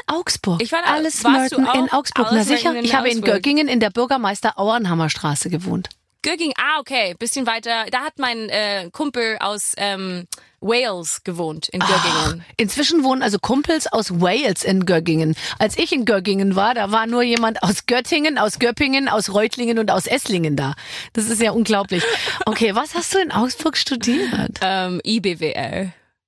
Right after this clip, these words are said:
Speaker 2: Informationsorientierte B W L. Also eigentlich nur Mathe. Die
Speaker 1: Are
Speaker 2: haben
Speaker 1: you
Speaker 2: das als,
Speaker 1: crazy?
Speaker 2: die haben's als Mathe verkau-, äh, als B W L verkauft, aber es war eigentlich nur Mathe.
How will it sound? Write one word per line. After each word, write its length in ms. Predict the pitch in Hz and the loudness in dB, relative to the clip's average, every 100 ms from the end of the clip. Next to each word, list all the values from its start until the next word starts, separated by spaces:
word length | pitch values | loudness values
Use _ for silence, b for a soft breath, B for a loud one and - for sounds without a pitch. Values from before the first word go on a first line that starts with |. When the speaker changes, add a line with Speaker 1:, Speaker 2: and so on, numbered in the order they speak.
| _ _ - | _ _ -6
Speaker 2:
Informationsorientierte 1500 | 214 214 233 170 - 220 226 185 - 202 196 196 - - | -4 0 -2 -2 -4 0 0 -2 -4 -4 -4 -4 -8 -10
B 140 | 180 185 | -10 -12
W 80 | - | -10
L. 260 | - - 190 294 277 - | -10 -12 -8 -8 -8 -6
Also 160 | 190 | -2
eigentlich 240 | 190 208 214 | -2 -2 -4
nur 100 | 202 | -2
Mathe. 500 | 180 160 - - 185 - _ _ _ _ _ b b - | -2 -2 -4 -8 -10 -16 _ _ _ _ _ b b -2
Die 40 | - | 2
Speaker 1:
Are 60 | |
Speaker 2:
haben 60 | 269 | 4
Speaker 1:
you 40 | 269 | 4
Speaker 2:
das 120 | 269 | 2
als, 80 | 143 143 | 2 2
Speaker 1:
crazy? 200 | 190 262 - | 2 0 -2
Speaker 2:
die 100 | 208 | -2
haben's 180 | 233 277 | -2 -2
als 160 | 220 196 | -4 -2
Mathe 280 | 214 226 254 | -2 -4 -6
verkau-, 400 | 208 - 220 208 | -8 -2 -2 0
äh, 240 | 185 180 - | -2 -2 -2
als 240 | 190 180 | -4 -4
B 140 | - 202 | -4 -2
W 60 | |
L 160 | 190 208 | -2 -2
verkauft, 300 | 208 208 220 | -2 0 0
aber 120 | 196 | -2
es 100 | 185 | -2
war 80 | 175 | -4
eigentlich 200 | 156 170 | -6 -8
nur 80 | 175 | -8
Mathe. 380 | - - - | -8 -8 -12